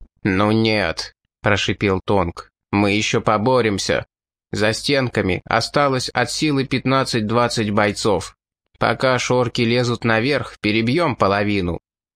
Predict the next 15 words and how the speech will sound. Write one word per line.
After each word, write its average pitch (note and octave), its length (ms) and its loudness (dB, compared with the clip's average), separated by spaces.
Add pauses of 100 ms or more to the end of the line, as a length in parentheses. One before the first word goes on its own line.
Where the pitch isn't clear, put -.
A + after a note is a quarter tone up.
(160)
Лишь G#2+ 380 0
бы B2 160 0
подкрепление B2 800 0
не G#2+ 120 0
подошло". F#2+ 680 0 (840)
"Я B2 400 -2
видел D#3 360 0
у D3+ 60 -2
подножия C#3+ 640 0
утеса D3+ 560 -2
около D3+ 460 0
полусотни C#3 720 -2
всадников", B2 720 -2 (320)
проговорил G2 580 0
Ярк. G2 500 -2